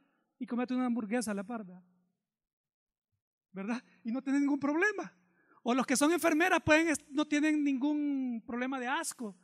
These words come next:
¿Quiénes son aquí? Ti-, qui-, ¿Quiénes tienen bastante así como, como que son un poquito, yo no sé si, si está bien la, usada la palabra, pero le llaman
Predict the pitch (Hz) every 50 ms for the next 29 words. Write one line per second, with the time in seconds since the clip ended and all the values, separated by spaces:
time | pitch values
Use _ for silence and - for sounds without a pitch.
0 | _ _ _ _ 269 277 294 294 - 302 285 294 285 285 - 294 294 302 277 277
1 | 220 269 233 - 277 285 277 - 294 285 285 254 262 247 - 269 262 247 254 -
2 | 269 226 - 254 247 254 247 233 220 208 - _ _ _ _ _ _ _ _ _
3 | - 233 240 311 - - 214 - 254 262 269 233 262 220 254 226 269 254 240 233
4 | _ _ _ _ _ - 240 262 269 294 285 - - 269 269 277 190 233 - 247
5 | 247 254 254 247 240 302 339 277 - - 240 233 226 226 220 - 226 254 269 254
6 | 214 185 208 190 190 190 196 196 208 220 220 214 233